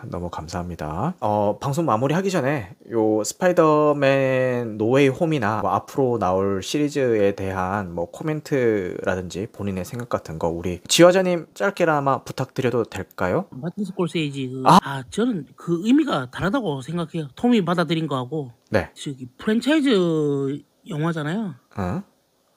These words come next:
Speaker 2: 영상으로서 가치가 없다는 게 아니라
Speaker 1: 음.
Speaker 2: 그, 그 전통적인 시네마로서의 의미가 이제 점점 사라지고 있는 거에 대한 안타까움 같은 걸 얘기한 거지. 그게
Speaker 1: 음, 음.
Speaker 2: 없어져야 되는 경멸의 대상으로 보고 있는 건 아니라고 느꼈거든요.
Speaker 1: 아.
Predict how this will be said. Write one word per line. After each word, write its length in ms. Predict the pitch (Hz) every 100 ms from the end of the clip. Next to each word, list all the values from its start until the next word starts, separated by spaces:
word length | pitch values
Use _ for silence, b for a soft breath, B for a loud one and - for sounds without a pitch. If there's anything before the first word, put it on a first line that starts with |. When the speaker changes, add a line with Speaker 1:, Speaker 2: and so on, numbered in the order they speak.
| 160
Speaker 2:
영상으로서 640 | 151 170 240 285 208 -
가치가 420 | - 202 - 277
없다는 300 | 202 165 151
게 80 | 139
아니라 540 | 135 156 131 127 127 120
Speaker 1:
음. 140 | 98 170
Speaker 2:
그, 80 |
그 100 | 160
전통적인 680 | 151 202 262 254 208 175 156
시네마로서의 640 | 151 214 240 247 185 175 160
의미가 580 | 202 208 170 139 131 127
이제 120 | 131
점점 300 | 135 143 170
사라지고 460 | - 311 277 175 143
있는 160 | 156 147
거에 160 | 139
대한 340 | 131 123 131 127 -
안타까움 640 | - 117 147 269 302 202 156
같은 220 | 147 160
걸 160 | 143 135
얘기한 320 | 165 165 160
거지. 380 | 135 131 170 135
그게 180 | 120 180
Speaker 1:
음, 60 |
음. 40 | 185
Speaker 2:
없어져야 460 | 202 311 240 190
되는 420 | 165 151 147 131 120
경멸의 360 | 190 277 302
대상으로 960 | 165 180 233 226 208 156 139 127 127 127
보고 240 | 165 196
있는 160 | 160 147
건 140 | 143
아니라고 400 | 131 135 226 208
느꼈거든요. 600 | 143 123 127 127 120 135 -
Speaker 1:
아. 640 | - - - - -